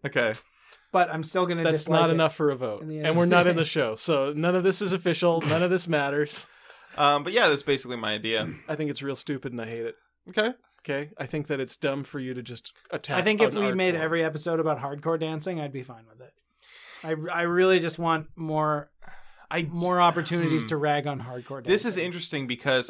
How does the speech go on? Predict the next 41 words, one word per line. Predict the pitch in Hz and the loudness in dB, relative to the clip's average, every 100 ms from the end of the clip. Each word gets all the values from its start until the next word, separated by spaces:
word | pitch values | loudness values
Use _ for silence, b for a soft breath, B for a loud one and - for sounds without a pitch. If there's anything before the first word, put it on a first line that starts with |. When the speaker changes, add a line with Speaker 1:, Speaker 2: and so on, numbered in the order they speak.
| - | 0
Speaker 1:
I | |
wanna | 131 131 180 190 | 2 4 2 2
play | 180 | -2
the | 131 | -2
politics. | - 113 107 - 123 123 - | -4 -4 -4 -8 -10 -12 -8
I | - 131 | -2 0
wanna | 131 143 175 170 | 2 2 2 0
court | - 165 165 151 | -8 -4 -2 -2
Joe's | 147 131 123 | -2 -2 -2
vote. | 131 135 104 95 - | -2 0 0 -4 -10
Speaker 3:
Mm-hmm. | 139 131 127 139 202 | -10 -8 -10 0 6
Speaker 1:
But | 151 104 - | 6 4 -4
if | 151 151 | -8 -6
we | 165 | -4
make | 165 160 | -4 -2
every | - 147 135 | -2 0 0
episode | 151 - 160 123 | -2 -2 -4 -4
about | 123 | -4
the | - | -8
same | - 123 120 | -8 -8 -8
thing, | 127 127 160 | -6 -6 -6
it's | - | -12
gonna | - 127 | -10 -8
be | 120 101 | -8 -4
bad. | 104 95 - - _ b b b b | -2 -2 -4 -12 _ b b b b
So | 170 | 2
I'm | 156 170 | 4 4
gonna | 208 | 0
think | - 202 185 | 0 -2 -2
about | 135 123 | 0 2
that. | 120 120 117 - - | 4 4 2 -2 0
I'll | 139 147 | 2 4
get | 151 160 | 0 2
back | 160 160 - | 2 2 -2
to | 147 | -6
you, | 120 | -4
Joe, | 127 113 110 - | 0 2 0 -2
if | 120 127 | -2 -2
I'm | 120 | -4
going | 117 113 110 | -4 -6 -6
to | - 110 110 107 104 | -8 -6 -6 -6 -8